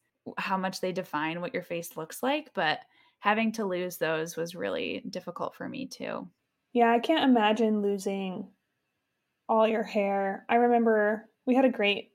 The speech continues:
Speaker 2: ballet teacher who h-, also had, actually, I think it was Hodgkin's lymphoma. It might have been non-Hodgkin's. She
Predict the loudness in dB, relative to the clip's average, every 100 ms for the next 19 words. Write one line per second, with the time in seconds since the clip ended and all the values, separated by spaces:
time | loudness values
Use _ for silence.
0 | _ -4 -2 -2 -4 -6 -2 0 2 0
1 | 0 0 2 0 -4 -8 -14 -4 -4 -2
2 | -4 -2 -2 0 0 -2 -2 0 2 4
3 | 2 2 4 2 2 -6 -2 -2 -2 -4
4 | -4 -4 -6 -6 -4 2 4 4 4 2
5 | -2 -4 -8 -10 -12 -12 -14 _ _ _
6 | _ -12 -6 0 2 2 2 0 -4 -8